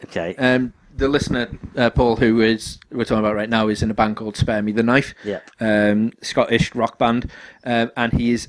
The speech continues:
Speaker 2: over the moon that literally in the next couple of weeks he's gonna be on the stage with Status Quo.
Speaker 1: No way.
Speaker 2: Um, he's actually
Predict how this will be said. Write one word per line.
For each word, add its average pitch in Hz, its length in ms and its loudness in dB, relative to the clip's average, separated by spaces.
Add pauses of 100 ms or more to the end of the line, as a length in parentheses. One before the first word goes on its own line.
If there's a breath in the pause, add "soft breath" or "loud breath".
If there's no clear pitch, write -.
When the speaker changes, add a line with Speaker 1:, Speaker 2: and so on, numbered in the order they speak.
(140)
Speaker 2:
over 131 280 2
the 123 100 0
moon 117 480 0
that 120 160 2
literally 120 360 0
in 110 60 0
the 107 60 -2
next 110 140 -6
couple 117 140 -6
of 113 40 2
weeks 110 200 0
he's 117 260 0
gonna 117 160 2
be 113 220 4
on 107 320 2
the 107 100 2
stage 107 520 -2
with 113 240 2
Status 107 400 -2
Quo. 113 280 -2
Speaker 1:
No 95 200 -2
way. 220 140 -2 (320 loud breath)
Speaker 2:
Um, 117 420 -6 (200)
he's 131 200 0
actually 120 460 0